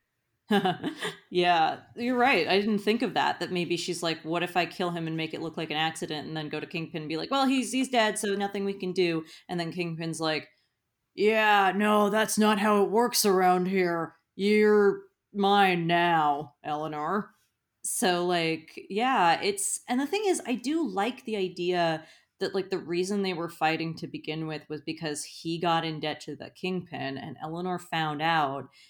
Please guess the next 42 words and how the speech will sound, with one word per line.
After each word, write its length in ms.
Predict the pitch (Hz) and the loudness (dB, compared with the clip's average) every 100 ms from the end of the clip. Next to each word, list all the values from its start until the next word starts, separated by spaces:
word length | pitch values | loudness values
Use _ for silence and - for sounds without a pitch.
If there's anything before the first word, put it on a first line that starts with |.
| - | -8
and 140 | 175 160 | -6 -6
was 220 | 160 - | -8 -8
like, 440 | 151 151 143 - - 160 151 _ | -4 -4 -6 -12 -20 -20 -20 _
"What 680 | 165 147 165 165 180 - - | -16 -12 -6 0 0 0 -4
were 120 | 185 | -4
you 260 | 165 160 160 _ - | -2 -4 -6 _ 0
doing? 460 | 180 175 165 151 | 2 4 0 -4
How 320 | 151 156 165 | -4 -4 -4
can 200 | 165 180 | -6 -6
you 120 | 170 160 | -6 -6
think 260 | 165 156 | -8 -8
that 100 | - | -10
you 100 | 151 | -12
could 140 | - 135 | -12 -10
do 140 | 156 | -6
that 200 | 156 151 | -4 -4
and 80 | 147 | -6
there 80 | 147 | -10
would 80 | 139 | -10
be 100 | 147 | -10
no 140 | 143 | -10
consequences?" 920 | - 175 190 - - 143 131 151 143 - - _ - | -8 -6 -4 -6 -8 -8 -8 -10 -10 -14 -20 _ -6
And 160 | 185 175 | -4 -2
then 160 | 165 165 | -4 -4
subsequently, 840 | 175 165 - 180 165 143 160 156 | -4 -4 -4 -4 -6 -6 -6 -6
you 120 | 147 | -6
know, 120 | 156 | -6
has 340 | 147 - 147 - | -6 -6 -6 -6
to 100 | 165 | -8
work 300 | 135 151 - | -8 -10 -10
it 80 | 147 | -8
off 340 | 143 214 - - | -4 -4 -4 -8
for 160 | 160 | -8
him 300 | 165 151 143 | -8 -10 -10
to 100 | 165 | -12
keep 340 | 160 156 147 - | -14 -12 -12 -8
him, 440 | 160 156 147 127 - | -8 -6 -8 -10 -12
you 100 | 156 | -8
know, 200 | 147 143 | -6 -6
away 360 | 135 147 147 156 | -8 -8 -6 -8
from, 300 | - 156 147 | -8 -8 -6
like, 380 | 143 135 - | -6 -8 -12